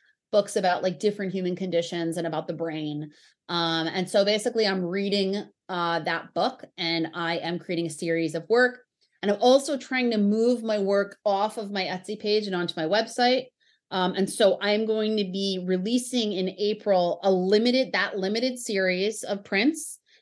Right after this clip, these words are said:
and then in, uh, a series of five archive prints of pieces that I've made. So if you go on, on my Instagram,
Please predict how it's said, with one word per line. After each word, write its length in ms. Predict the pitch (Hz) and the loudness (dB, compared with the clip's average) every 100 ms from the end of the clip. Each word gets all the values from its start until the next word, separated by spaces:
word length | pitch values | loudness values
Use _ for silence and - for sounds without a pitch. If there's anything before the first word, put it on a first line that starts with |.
| _ | _
and 260 | 214 208 214 | 0 2 4
then 220 | 208 202 | 4 4
in, 220 | 196 190 - | 2 0 -4
uh, 300 | 190 180 175 - | -2 0 -2 -4
a 60 | |
series 540 | 196 - 214 214 208 202 | -10 -2 2 4 4 2
of 100 | 175 | -2
five 520 | - 202 190 202 196 - | -6 -2 0 0 0 0
archive 640 | 190 185 185 180 160 151 | 2 2 0 -4 -4 -6
prints 580 | - 160 147 147 - - - | -8 -6 -6 -8 -12 -12 -6
of 400 | 175 165 156 151 | 0 2 0 -4
pieces 420 | - 175 165 170 | -6 -6 -6 -6
that 120 | 160 165 | -2 -2
I've 200 | 160 165 | -2 -2
made. 380 | 180 185 233 240 - - | 0 0 -2 -6 -18 -4
So 80 | - | 2
if 80 | 214 | 4
you 80 | 233 | 4
go 280 | 214 240 262 | 6 8 8
on, 140 | 262 | 4
on 80 | 233 | 2
my 120 | 214 | 0
Instagram, 920 | 202 226 240 - 226 202 196 185 180 | 0 -2 -2 -2 -4 0 0 0 -2